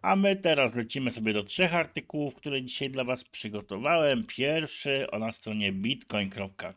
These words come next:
com. Bank australijski wstrzymuje rozwój stablecoina opartego na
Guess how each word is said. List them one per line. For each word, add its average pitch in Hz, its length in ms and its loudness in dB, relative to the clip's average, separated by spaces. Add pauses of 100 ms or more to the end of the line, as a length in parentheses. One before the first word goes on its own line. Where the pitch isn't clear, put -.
(120)
com. 151 280 4 (560)
Bank 208 400 2
australijski 117 960 0
wstrzymuje 139 800 2
rozwój 107 400 2
stablecoina 113 1080 0
opartego 104 920 -2
na 90 280 -6